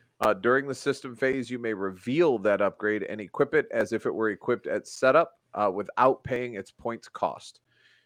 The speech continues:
Uh, this also gives an evade to barrel roll action. Uh, evade to red barrel roll.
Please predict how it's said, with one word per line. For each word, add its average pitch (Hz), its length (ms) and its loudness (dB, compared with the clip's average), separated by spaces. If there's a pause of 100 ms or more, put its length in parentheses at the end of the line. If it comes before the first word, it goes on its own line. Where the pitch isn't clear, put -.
(160)
Uh, 95 280 2
this 113 240 -4
also 156 480 4
gives 120 460 -2
an 120 200 -6
evade 117 640 -6
to 131 120 -8
barrel 110 460 -2
roll 90 340 -4
action. - 360 -8 (1000)
Uh, 95 260 -2
evade 110 380 -4
to 117 120 -8
red 117 260 -2
barrel 120 260 2
roll. 113 480 -2